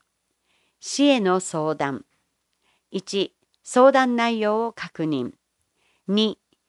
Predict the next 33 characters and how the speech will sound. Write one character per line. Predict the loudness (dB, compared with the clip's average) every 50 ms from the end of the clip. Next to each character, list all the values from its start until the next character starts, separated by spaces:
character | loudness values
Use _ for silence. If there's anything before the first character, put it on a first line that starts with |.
| _ _ _ _ _ _ _
解 | 0 2 4 4 4
決 | 2 -4 -4 -4
策 | -6 -4 -4 -4 -4 -2 0 0
を | 2 2
一 | 2 0
緒 | -4 -4 0 2 4
に | 4 4 2
考 | 0 -2 -2 0 0 2 2 0
え | 0 0 -2
る。 | -4 -6 -10 -10 _ _ _ _ _ _ _ _ _ _ _
三、 | _ -8 -2 0 0 2 0 -2 -4 _ _ _ _ _ _ _ -8
解 | -2 0 2 2 2
決 | 2 0 0 2 0
に | 0 2 2
向 | 0 0 0
け | 0 0 0
た | 2 2 2 2 0
支 | -6 -6 -2 0 2
援 | 2 2 2 0 -4
ス | -6 -10 -10 -2
タ | -2 0 0 -2
ー | -6 _
ト。 | -8 -10 -10 -10 _ _ _ _ _ _ _ _ _ _ _ _ _ _ _ _ _ _ _ _ _ _ _ _
そ | -8 -2 -2 -2
し | -2 -4 -8
て、 | -4 -4 -6 -6 _ _ _ _ _ _ _ _ _ _ _ _ _ _ _
問 | 4 4 4 4 4
題 | 2 2 0 0
解 | -2 -6 -6 -6
決 | -4 -6 -8 -6 -4 -4
を | -4 -4
図 | -4 -8 -16 -16 -10 -8 -8 -8
る。 | -8 -10 -14 -16